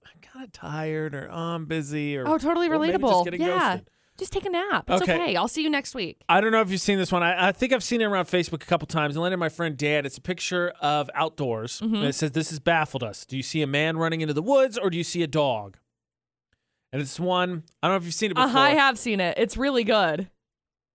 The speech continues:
Speaker 1: I can see bo-, I see the dog more than the person, but I can see the person
Speaker 2: I
Speaker 1: if
Speaker 2: saw
Speaker 1: I
Speaker 2: the
Speaker 1: don't look at the
Speaker 2: person
Speaker 1: dog's
Speaker 2: first.
Speaker 1: head.
Speaker 2: Yeah, correct.
Speaker 1: If I look at the tail, person.
Speaker 2: It's, I love it. I love thinkers. I love 'em. You can win.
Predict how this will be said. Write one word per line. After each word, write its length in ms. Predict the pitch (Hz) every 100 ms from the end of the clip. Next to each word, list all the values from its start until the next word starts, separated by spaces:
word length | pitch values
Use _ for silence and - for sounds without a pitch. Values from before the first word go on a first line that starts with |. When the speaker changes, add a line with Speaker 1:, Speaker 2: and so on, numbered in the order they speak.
| -
Speaker 1:
I 100 | 214
can 180 | - 254
see 200 | - 269
bo-, 180 | 214 -
I 60 | 208
see 180 | - 285
the 100 | 226
dog 360 | 190 185 175
more 200 | 151 156
than 140 | 143 139
the 80 | 127
person, 360 | 139 131 131
but 120 | 135
I 80 | 156
can 140 | 180 160
see 280 | - 233
the 120 | 220 214
person 300 | 196 185 254
Speaker 2:
I 40 |
Speaker 1:
if 60 | 160
Speaker 2:
saw 80 |
Speaker 1:
I 20 | 330
Speaker 2:
the 120 | 277
Speaker 1:
don't 120 | 180
look 160 | 269 180
at 60 |
the 80 | 226
Speaker 2:
person 60 | 208
Speaker 1:
dog's 380 | 160 143 165
Speaker 2:
first. 120 | 175 147
Speaker 1:
head. 360 | 151 123 107
Speaker 2:
Yeah, 240 | 190 147 147
correct. 420 | - 196 160 -
Speaker 1:
If 60 | 190
I 60 |
look 160 | 202 214
at 80 | 190
the 60 |
tail, 640 | 160 - 190 143 113 110 - _ _ _ _ -
person. 400 | 165 127 113 92 -
Speaker 2:
It's, 220 | 156 -
I 80 | 175
love 220 | 190 196 165
it. 120 | 151 - _ -
I 40 |
love 240 | 180 190 -
thinkers. 520 | 190 180 160 - - _ _ _ _ - _ -
I 100 | 175
love 200 | 214 196
'em. 140 | 180 175
You 100 | 180
can 140 | 202
win. 220 | 165 170